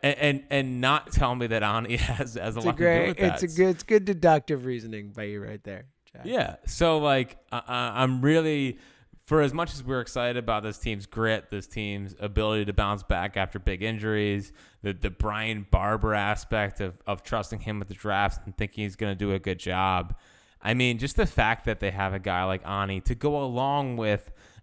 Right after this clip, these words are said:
Speaker 1: a Dave Dombrowski, who we know gets the owner to spend money and, and we think is a, is a, is a smart baseball guy. There's a, a good formula being formed here, um, to where I don't think this is a, a one-year fluke,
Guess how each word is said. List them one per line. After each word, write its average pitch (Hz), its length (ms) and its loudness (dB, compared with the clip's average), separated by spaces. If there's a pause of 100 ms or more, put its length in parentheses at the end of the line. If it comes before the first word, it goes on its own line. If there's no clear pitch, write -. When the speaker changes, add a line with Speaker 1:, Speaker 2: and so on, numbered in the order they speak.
Speaker 1:
a 120 100 2
Dave 117 300 -4
Dombrowski, 101 600 -2
who 107 120 -2
we 104 140 -2
know 101 260 -2
gets 101 240 -4
the 101 140 -6
owner 95 220 -4
to 90 80 -8
spend 90 300 -6
money 151 440 0
and, 104 240 -2
and 95 380 -2
we 101 80 -2
think 107 260 -6
is 101 120 -6
a, 104 240 -4
is 98 140 -4
a, 95 240 -4
is 101 80 -4
a 90 60 -8
smart 95 320 -2
baseball 110 360 -2
guy. 90 280 -2 (600)
There's 127 300 0
a, 127 300 0 (100)
a 117 320 0 (140)
good 147 560 0 (340)
formula 110 880 -2 (180)
being 101 260 -2
formed 104 380 -4
here, 85 300 -6 (380)
um, 92 420 -2 (120)
to 120 100 10
where 120 140 2
I 107 120 -2
don't 107 300 -2
think 104 180 -6
this 101 220 -6
is 98 180 -6
a, 92 340 -2
a 101 180 -4
one-year 98 520 -6
fluke, 143 520 -8